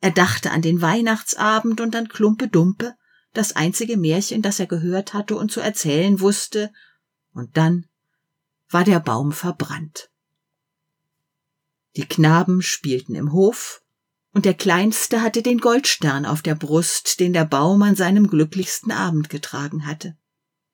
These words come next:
Nun war es vorbei, und mit dem Baum war es vorbei, und mit der Geschichte auch.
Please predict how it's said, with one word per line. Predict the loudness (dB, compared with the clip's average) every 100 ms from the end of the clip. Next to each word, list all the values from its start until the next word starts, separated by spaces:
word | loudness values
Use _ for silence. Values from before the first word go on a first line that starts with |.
| _ _ _
Nun | -6 -4 -2
war | 0 0
es | -2
vorbei, | -2 -2 0 -2 -2 -4 -10 _ _ _ _
und | -12 -10
mit | -6
dem | -4 0
Baum | 4 8 8
war | 6 2
es | -2 -2
vorbei, | -4 -2 -2 -2 -6 -12 _ _ _ _
und | -2
mit | -2 0
der | -4
Geschichte | -4 -6 -8 -8 -10 -10
auch. | -12 -16 _